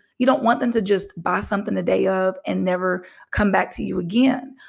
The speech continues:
You want to build a relationship with the consumer. You can do that through lead generation.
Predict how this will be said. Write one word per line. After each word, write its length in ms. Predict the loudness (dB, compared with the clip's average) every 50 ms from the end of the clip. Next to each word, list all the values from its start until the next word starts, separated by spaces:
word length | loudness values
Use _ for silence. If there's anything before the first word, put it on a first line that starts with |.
| -12 _
You 140 | 0 2 2
want 160 | 2 2 2
to 80 | 0
build 200 | 0 2 0 0
a 60 | 2 0
relationship 640 | 0 0 0 0 0 -2 -2 -2 -2 -4 -4 -4
with 100 | -6 -6
the 80 | -6 -8
consumer. 580 | -4 -4 -4 -4 0 0 0 2 2 0 0
You 160 | -2 -4 -4
can 160 | -2 0 0 0
do 140 | 2 2
that 180 | 2 2 2 2
through 120 | -2 -2
lead 200 | 0 0 -2 0
generation. 640 | 0 -2 -2 0 0 0 -2 -2 -4 -8 -10 -10 -10